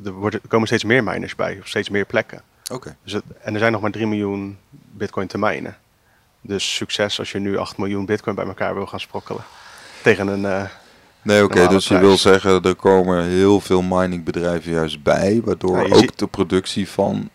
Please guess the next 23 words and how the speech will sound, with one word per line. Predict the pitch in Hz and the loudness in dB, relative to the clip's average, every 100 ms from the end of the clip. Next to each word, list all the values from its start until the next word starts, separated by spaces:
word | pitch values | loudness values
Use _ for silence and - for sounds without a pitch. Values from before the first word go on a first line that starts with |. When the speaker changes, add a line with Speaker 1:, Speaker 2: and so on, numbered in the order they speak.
| _ | _
Speaker 2:
bitcoin | - 90 - 90 | -8 -8 -4 -2
Speaker 1:
je | 85 | 0
ziet | 123 | 4
de | 101 | 6
Speaker 2:
gedecentraliseerder | 107 120 92 90 85 135 | 6 4 2 2 4 2
Speaker 1:
hash | - | 4
rate | 117 | 2
Speaker 2:
wordt. | 117 | 0
Speaker 1:
steeds | - 117 - | 0 -4 -4
toenemen | - 127 147 156 | -6 -6 -4 -6
nog | 151 | -8
steeds. | - 160 196 - - - - - | -6 -4 -4 -6 -8 -12 -20 -6
En | 117 | -2
je | 110 | 0
ziet | 117 | -2
op | - | -2
steeds | 127 123 | -2 0
meer | 113 127 | 2 2
plekken, | - 92 - | 2 -2 -2
zoals | 104 110 | -4 -4
bijvoorbeeld | 101 95 92 | -4 -8 -2
Texas, | 113 - - 110 - - | -2 -2 -4 -4 -4 -6
waar | 104 | -4